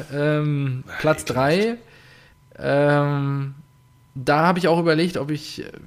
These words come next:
Speaker 1: ich glaub aber, die sind, der Kader ist immer noch zu stark. Ähm, ich wollte sie erst noch schlechter setzen, ähm, hab dann auch lange überlegt, aber Jesse Marsch wird mit Leipzig auf drei marschieren und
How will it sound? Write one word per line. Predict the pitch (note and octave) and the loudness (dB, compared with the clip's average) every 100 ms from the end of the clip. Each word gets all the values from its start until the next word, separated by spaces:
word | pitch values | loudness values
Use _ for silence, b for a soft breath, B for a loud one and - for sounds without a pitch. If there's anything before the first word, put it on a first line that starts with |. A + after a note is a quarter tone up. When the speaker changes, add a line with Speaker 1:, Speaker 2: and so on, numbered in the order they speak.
| - - - _ - B B B B B B B | -20 -20 -20 _ -20 B B B B B B B
Speaker 1:
ich | C3+ | -4
glaub | D#3+ E3+ | 2 2
aber, | D3+ D3+ C#3+ C3+ | 4 4 4 2
die | B2 C3 | -2 -2
sind, | D3+ D3 B2+ | -2 -2 -2
der | A#2+ | -2
Kader | D3 D3 C#3+ | 0 2 0
ist | A#2+ | -2
immer | D3 C#3+ | -2 -2
noch | B2+ | -2
zu | - B2+ | -6 -8
stark. | - - B2+ C3 D3+ - - | -6 -2 0 0 -2 -6 -8
Ähm, | B2 B2 B2 C3 - A#2+ | -6 -6 -8 -10 -12 -14
ich | - | -8
wollte | B2+ C3 | -4 -2
sie | B2 | -2
erst | G#2+ A#2 C3 | -2 -4 -4
noch | A2+ | -4
schlechter | B2 C3 D3 B2 | -4 -2 -2 -2
setzen, | B2 B2 - B2+ C3+ - | -2 -4 -6 -6 -6 -8
ähm, | A#2+ A2+ A#2 A2+ | -6 -4 -4 -6
hab | A#2 - | -6 -6
dann | A#2 | -6
auch | G#2 A2 | -6 -6
lange | A2+ G#2 | -6 -6
überlegt, | G#2 G#2 A2 A#2 - - | -6 -4 -4 -4 -6 -8
aber | G#2 G#2+ G#2 | -4 -2 -2
Jesse | G2+ - G#2 | -4 -4 -4
Marsch | G2 G#2 - | -2 -4 -4
wird | G2 G2 - | -6 -8 -6
mit | F#2+ F#2+ - | -8 -8 -10
Leipzig | F#2+ F#2 - G2 - | -8 -8 -10 -12 -12
auf | G2 | -14
drei | - G2 F#2 | -12 -10 -8
marschieren | F#2+ G2 - F#2+ F#2 - | -8 -10 -10 -10 -10 -10
und | F#2+ G2 - | -10 -12 -14